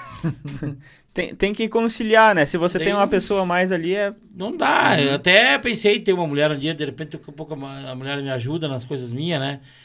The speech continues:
Speaker 2: Seria legal, mas o problema é tu achar uma que vai aceitar isso aí. Aí tu chega lá, "Vou tomar uma cachaça, vou tomar", mas já vai beber de novo.
Speaker 1: Uhum.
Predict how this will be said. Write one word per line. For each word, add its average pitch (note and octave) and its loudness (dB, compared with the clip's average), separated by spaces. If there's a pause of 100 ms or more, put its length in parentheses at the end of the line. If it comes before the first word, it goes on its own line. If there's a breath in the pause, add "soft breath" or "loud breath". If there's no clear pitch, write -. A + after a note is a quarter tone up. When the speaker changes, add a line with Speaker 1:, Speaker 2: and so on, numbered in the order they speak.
(120)
Speaker 2:
Seria E3+ 2
legal, G#3+ 8
mas C3+ 0
o C3+ 0
problema C3+ -4
é F#3+ 0
tu B3 -2
achar C4+ 8
uma F#3 6
que E3 -2
vai D#3+ 8
aceitar D3+ 4
isso C3+ -6
aí. A2+ -4 (600 soft breath)
Aí C3+ -4
tu - -12
chega E3+ 0
lá, E3+ 8
"Vou A2+ -8
tomar D3 -4
uma F3+ 2
cachaça, C#3 2
vou C3 -8
tomar", D4+ -8
mas C3 -4
já C#3+ -2
vai F#3 -2
beber F#3 -4
de F3+ -10
novo. F#3 -12 (160)
Speaker 1:
Uhum. B2 -8